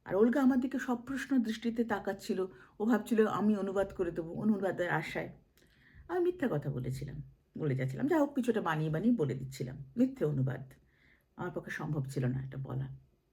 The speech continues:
যাই হোক, ওখান থেকে কিছু, উম, পয়েন্ট আমরা কাগজে লিখে নিই, কারণ এরপরে আ-, আমাদের অজান্তেই তো টিকটিকি বা গোয়েন্দা ঘুরবে আমাদের পেছন পেছন।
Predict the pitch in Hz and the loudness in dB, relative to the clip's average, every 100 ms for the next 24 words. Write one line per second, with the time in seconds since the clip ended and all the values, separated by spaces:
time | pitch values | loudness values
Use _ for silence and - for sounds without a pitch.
0 | _ _ _ _ - 339 226 - 269 233 | _ _ _ _ 4 8 6 4 6 6
1 | 240 240 233 226 233 - - 165 165 165 | 6 2 2 0 -2 -4 -10 -8 -8 -2
2 | 208 185 185 190 175 170 143 151 165 151 | 2 2 2 0 0 0 2 4 2 2
3 | 131 180 185 - - _ _ _ - 214 | 0 -2 0 0 -4 _ _ _ -2 6
4 | 226 226 226 294 285 240 214 247 247 233 | 8 8 8 10 10 10 8 6 4 0
5 | - _ _ _ _ _ _ _ _ _ | -12 _ _ _ _ _ _ _ _ _
6 | _ _ _ - - - - _ 170 202 | _ _ _ -20 -20 -20 -20 _ 6 10
7 | 226 240 269 269 262 254 - 240 233 226 | 10 10 6 2 2 4 2 2 4 4
8 | 196 190 233 233 233 196 220 277 311 208 | 6 8 10 10 8 4 2 4 2 2
9 | 220 214 220 233 262 294 381 180 | 0 -2 4 4 4 0 0 0